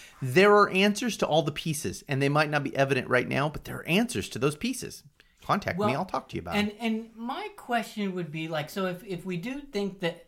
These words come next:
Speaker 2: I mean, if you have to ask yourself what it is about Aikido that i-, is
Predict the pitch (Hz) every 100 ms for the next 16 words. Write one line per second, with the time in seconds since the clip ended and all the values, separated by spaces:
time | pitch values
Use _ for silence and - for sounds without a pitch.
0 | _ 170 175 170 185 170 - _ _ _
1 | _ _ _ _ _ _ _ _ _ _
2 | _ _ _ _ _ - 190 220 247 285
3 | 202 190 190 170 175 160 160 196 220 175
4 | 165 143 139 139 139 147 151 143 127 113
5 | 110 107 _ _ - 131 123 - _ _
6 | _ - - _ _ - 160 - 151 143
7 | 135